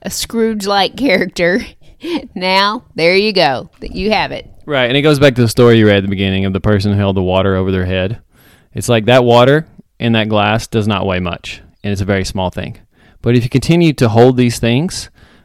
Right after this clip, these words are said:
Speaker 2: um, don't, you're not being thankful. You're default pessimistic. You're focused on perfection. You're negative physical atmosphere. You neglect your body.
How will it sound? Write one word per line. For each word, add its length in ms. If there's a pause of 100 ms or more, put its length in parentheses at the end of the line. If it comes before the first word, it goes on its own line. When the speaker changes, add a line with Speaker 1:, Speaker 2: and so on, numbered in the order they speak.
Speaker 2:
um, 580
don't, 320
you're 140
not 180
being 180
thankful. 540
You're 120
default 420
pessimistic. 680 (460)
You're 140
focused 300
on 100
perfection. 680
You're 140
negative 540 (280)
physical 320
atmosphere. 720
You 140
neglect 320
your 80
body. 400